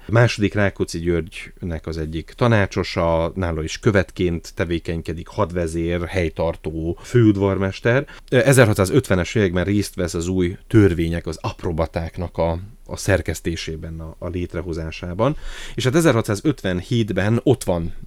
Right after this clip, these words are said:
a, a lengyelországi hadjáratban második Rákóczi György mellett, visszatér, tehát kíséri a fejedelmet Erdélybe. Később Rákóczinak a híve marad ezerhatszázötvennyolcban. Később Barcsai ellen van, Kemény Jánost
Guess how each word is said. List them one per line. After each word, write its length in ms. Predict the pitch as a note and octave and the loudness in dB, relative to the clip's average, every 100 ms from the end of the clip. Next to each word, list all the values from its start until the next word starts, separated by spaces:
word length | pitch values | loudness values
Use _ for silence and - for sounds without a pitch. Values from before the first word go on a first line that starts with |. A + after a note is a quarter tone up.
| - | -14
a, 120 | - | -6
a 280 | E2 D#2+ - | -4 -2 -2
lengyelországi 720 | F#2 G2 F2+ E2 E2 F2+ E2 D#2+ | 0 2 2 0 -2 -4 -4 -2
hadjáratban 640 | F2 D#2+ D2+ D#2+ D2+ D#2+ | -2 0 -2 -4 -6 -6
második 480 | E2 E2+ - E2 - | -4 -4 -6 -8 -6
Rákóczi 560 | E2+ E2 F2 - E2+ | -6 -6 -8 -6 -6
György 480 | E2 F2+ E2 - - - | -4 -4 -4 -10 -20 -18
mellett, 460 | E2 E2 G2 B2+ - - - | -14 -2 0 0 -2 -20 -16
visszatér, 640 | - F#2 - D#2 - G2 G#2+ | -4 -4 -2 -2 0 0 0
tehát 180 | F2 | -4
kíséri 420 | - E2 - D#2+ D#2+ | -4 -6 -6 -8 -8
a 60 | |
fejedelmet 640 | - F2+ E2+ E2 D#2+ D#2+ - | -8 -8 -8 -8 -10 -12 -8
Erdélybe. 580 | A#2 C#3+ B2+ G2+ F#2+ F2+ - | -4 -2 2 4 4 2 -4
Később 380 | - D3+ - A2 | 6 6 8 8
Rákóczinak 580 | A2+ G#2 G2+ - F2 - | 8 8 4 0 -2 0
a 40 | |
híve 280 | E2 G2+ G#2+ | 0 2 4
marad 300 | A2+ B2+ B2 | 4 2 0
ezerhatszázötvennyolcban. 1800 | F#2+ F#2 F#2 - E2+ - G#2 - D#2+ E2 - F#2 F2 F2 G2+ A2+ D3 D3 - - - | 0 -2 -6 -8 -8 -6 -8 -4 -4 -6 -8 -6 -4 -4 0 2 2 -2 -12 -20 4
Később 520 | D3+ C#3+ C3 A#2+ G#2+ | 6 8 8 8 6
Barcsai 540 | G2+ A2+ A2 G#2+ F2+ | 2 2 2 0 -2
ellen 420 | - D3 D#3 B2 G#2+ | 2 4 6 6 6
van, 460 | G#2 F#2+ F#2+ F#2 - - | 8 8 6 2 -2 -6
Kemény 440 | - C3 A#2 G#2 G2+ | 2 4 6 4 2
Jánost 720 | G#2 G2+ G#2+ A2+ D3 - - | 2 6 8 8 6 2 -8